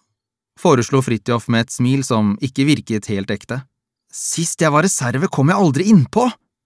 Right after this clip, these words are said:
sa Wanda. Hun kunne selv høre hvordan stemmen hennes dirret av sinne. Tenk om de trodde at hun var på gråten? «Det kan jo hende at du kommer innpå i dag. Eller så kan du være ballhenter.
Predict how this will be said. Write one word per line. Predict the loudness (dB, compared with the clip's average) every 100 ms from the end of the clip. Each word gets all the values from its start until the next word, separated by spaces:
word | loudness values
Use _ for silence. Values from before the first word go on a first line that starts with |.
| _ -6
sa | -2 2
Wanda. | 2 0 -2 -6 _ _ _ _ _ _ 0
Hun | 0
kunne | 2 0 2
selv | 2 2
høre | 4 4 2 0
hvordan | 0 0
stemmen | 0 2 2 2
hennes | 2 0 -2 2
dirret | 2 2 0 -4
av |
sinne. | -2 -2 -2 -6 _ _ _ _ _ _ _ -6
Tenk | -4 2
om | 2
de | 2
trodde | 0 -2 0 -4
at | -2
hun | -2 0
var | 0
på | -2 -4
gråten? | -2 -4 -2 -4 _ _ _ _ _ _ _ _ _ _ _ _ _ -6
«Det | -4 0
kan | 0 2
jo | 2
hende | 4 4 2
at | 0
du | 0
kommer | 0 0
innpå | 0 0 0 0
i |
dag. | 2 2 0 -10 _ _ -20 _ _ _ 0
Eller | 4 4 2 0
så | 0
kan | 2 4
du |
være | 2 2
ballhenter. | 2 2 2 0 0 -2